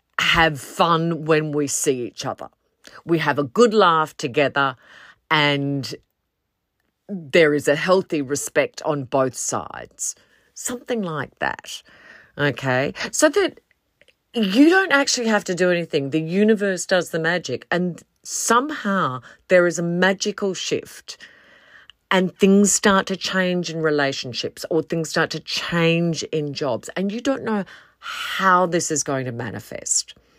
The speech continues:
I'll give you a really quick example. I used to live at a place where, uh, it was like Grand Central Station, even though it was a rural property.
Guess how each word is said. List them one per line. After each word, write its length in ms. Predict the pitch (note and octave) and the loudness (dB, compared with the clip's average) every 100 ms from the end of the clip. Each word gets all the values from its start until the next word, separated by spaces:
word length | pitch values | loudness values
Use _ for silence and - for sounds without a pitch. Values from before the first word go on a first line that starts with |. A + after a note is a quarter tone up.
| _ _ _ - - - | _ _ _ -20 -20 0
I'll 140 | E3+ | 2
give 240 | F#3+ G3+ F#3+ | 2 2 4
you 100 | G#3 | 4
a 60 | |
really 500 | F#3+ E3 G3 F#3 F#3 | 2 -2 0 0 -2
quick 420 | F3 - F3+ D3+ - | -6 -6 -4 -4 -6
example. 680 | D3+ A2 C#3 B2+ C3+ B2+ A2+ _ - - - - - - D#3 | -8 -4 -2 -2 -4 -6 -8 _ -18 -16 -16 -18 -20 -2 4
I 100 | D#3+ | 4
used 160 | D#3+ | 4
to 60 | E3 | 2
live 200 | E3+ F#3 | 2 2
at 60 | |
a 60 | F3+ | 0
place 500 | - C#3+ C3+ C3+ - | 0 0 0 -2 -4
where, 520 | D3+ C#3 C3+ C3+ B2+ - - | -2 2 2 2 0 -4 -4
uh, 520 | C#3 C3 C3 B2+ - _ - | -2 0 0 -2 -6 _ 2
it 140 | E3 | 4
was 340 | E3 E3 E3 D#3 | 6 6 6 4
like 260 | D3 B2 | 0 -2
Grand 340 | - C3+ B2+ B2 | -4 -4 -4 -6
Central 420 | - A#2+ - A#2 | -6 -6 -6 -10
Station, 560 | - G#2+ F2 - G#2 - | -8 -6 -6 -6 -10 -2
even 340 | E3+ F#3 G#3 | 0 0 -2
though 200 | F#3 D#3+ | 0 0
it 100 | D3 | 0
was 380 | C3 C#3 A#2+ - - _ _ | -2 -4 -4 -8 -10 _ _
a 60 | C#3+ | -6
rural 500 | B2+ C#3+ C#3 C3+ B2 | 0 2 2 0 -4
property. 520 | - C#3 C#3 F#3 D4 | -4 -6 -2 0 -2